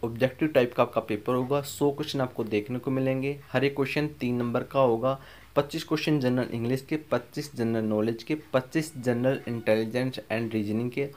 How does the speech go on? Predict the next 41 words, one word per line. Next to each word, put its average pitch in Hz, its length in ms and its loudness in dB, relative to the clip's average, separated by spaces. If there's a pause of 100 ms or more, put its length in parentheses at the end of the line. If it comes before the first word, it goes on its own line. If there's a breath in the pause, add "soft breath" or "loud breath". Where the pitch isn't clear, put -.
(260 loud breath)
और 135 60 -2 (100)
पच्चीस 135 300 2
क्वांटिटेटिव 117 640 0
एप्टीट्यूड 107 460 -2
के। 92 200 -6 (300 loud breath)
एक 170 240 6
नंबर 156 260 2
दोस्तों 147 320 2
जो 143 100 0
है 147 60 0
नेगेटिव 123 420 0
मार्किंग 123 340 -2
का 120 100 0
आपका - 180 -2
काटा 107 340 0
जाएगा। 123 280 -2
दोस्तों 139 340 -2
सिर्फ 147 260 -4
ये 135 200 2
जो 127 120 0
है 127 220 -2 (360 loud breath)
क्वालिफाइंग 123 640 6
है। 143 160 -6
इसके 143 220 -10
बाद 151 120 4
दोस्तों 147 340 -2
आपका 120 240 2
जो 131 120 2
लेवल 123 300 2
टू 135 220 -4
का 139 140 0
टेस्ट 135 320 0
होगा 120 140 0
दोस्तों, 135 300 -2
ये 135 140 0
जो 147 140 0
है 151 60 4
डिस्क्रिप्टिव 123 720 -2
होने 113 200 0
वाला 127 240 2
है। 147 160 -6